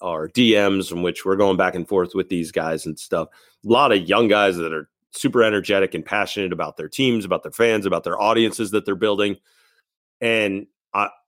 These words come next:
I think those guys are incredible. And the fact that they're doing podcasts every day is unreal, and, and what they've done to build a podcast network. Like, Doug Branson behind the scenes, and, and of course with David Loxbelt, um, Carl,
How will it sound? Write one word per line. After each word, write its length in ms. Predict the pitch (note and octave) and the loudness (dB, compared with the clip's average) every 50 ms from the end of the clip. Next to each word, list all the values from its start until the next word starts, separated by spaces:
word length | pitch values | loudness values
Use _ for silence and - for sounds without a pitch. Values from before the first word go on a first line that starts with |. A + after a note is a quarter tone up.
| _ - | _ -2
I 120 | A2 A#2 | -2 -2
think 240 | A2+ - A#2+ A2+ F#2 | 0 0 -2 0 0
those 200 | A2 G#2+ G2+ F2 | 0 -2 0 0
guys 260 | G2+ F#2+ F#2 F#2+ E2+ | 0 0 0 0 -2
are 80 | F2 F2+ | -4 -8
incredible. 400 | E2 D#2+ - A#2+ G#2+ F#2+ F2 F2 | -8 -4 0 0 0 0 0 -2
And 80 | F2 F#2 | -4 -4
the 40 | |
fact 240 | - - A2 G#2 - | -2 -2 -2 -2 -2
that 120 | G#2 G2 F2 | -2 -4 -2
they're 100 | G2+ F#2+ | -4 -4
doing 180 | G2+ G2+ F#2+ | -4 -4 -2
podcasts 440 | F2+ F2+ F#2 F2 E2 F#2 E2+ E2 - | -2 -2 -2 -2 -2 -4 -4 -4 -4
every 440 | G#2 G2 F2+ - _ _ - F2 E2+ | -6 -6 -6 -8 _ _ -10 -6 -4
day 240 | F2 F2 E2+ D#2+ D#2+ | -2 -2 -2 -2 -4
is 180 | D#2 D#2 F#2+ - _ | -6 -10 -14 -14 _
unreal, 500 | - G#2 F#2 F2+ F2 F2+ F#2 F#2 E2 E2 | -6 -6 -4 -4 -6 -6 -4 -4 -4 -4
and, 140 | E2 E2+ E2+ - | -4 -6 -8 -8
and 180 | - G2 F2 F2 | -6 -6 -4 -2
what 140 | F#2 F#2+ - | -2 -2 0
they've 180 | G2+ F2+ D2+ | -2 -2 -2
done 200 | - F2+ F2 E2 | -2 -4 -4 -4
to 40 | D2+ | -8
build 380 | D2 - G#2+ F#2 E2+ E2 D#2+ E2 | -6 -2 0 0 0 0 -2 -4
a 140 | E2 E2 F2+ - _ _ _ _ - | -6 -8 -8 -12 _ _ _ _ -2
podcast 420 | - G2+ F#2 - - F2+ E2+ - G2 | 0 0 0 2 2 0 0 0 -2
network. 340 | F#2 - - E2 D#2 - | -4 -2 -4 -6 -6 -2
Like, 200 | - F#2+ F2+ - _ _ _ _ _ _ _ _ _ - | -2 -2 -2 -2 _ _ _ _ _ _ _ _ _ 0
Doug 220 | A#2+ B2+ A#2+ G#2 | 2 2 2 2
Branson 420 | G2 A2 A2+ A2+ G#2+ - - A2+ | 2 4 4 4 2 2 2 2
behind 300 | G2 F#2+ F2 G2 G#2+ G#2 | 2 4 2 2 2 2
the 60 | G2 F#2 | 0 -2
scenes, 520 | - G#2 G2+ G2 F#2+ F#2+ F#2 F#2 E2+ D#2+ | -2 -2 -2 -2 0 -2 -2 -4 -6 -6
and, 240 | E2 D#2 D2+ D#2+ - - | -6 -8 -8 -8 -10 -10
and 240 | F#2+ F2 E2 D#2+ F2 | -8 -6 -6 -6 -8
of 120 | - - | -10 -8
course 280 | - G#2+ F#2+ F2 - - | -4 -2 -2 -2 -2 -4
with 120 | F2+ - | -6 -2
David 200 | - A2 G2+ F#2+ F#2 | 0 0 2 2 2
Loxbelt, 580 | F#2+ F#2+ F#2 - - - G2 F#2 F2+ F2 - - _ _ _ _ _ _ _ _ - | 2 2 2 0 0 2 4 4 4 2 0 -4 _ _ _ _ _ _ _ _ -2
um, 440 | G#2+ G2+ F#2+ F2+ E2 D2+ C#2+ C#2 - _ _ _ _ _ _ _ _ _ - | -2 0 0 0 -2 -4 -8 -14 -18 _ _ _ _ _ _ _ _ _ -8
Carl, 680 | - - A2 G#2 G2 G2 F#2+ F2+ F2+ F2+ F2 - _ | -2 2 4 4 6 6 6 6 4 4 2 -2 _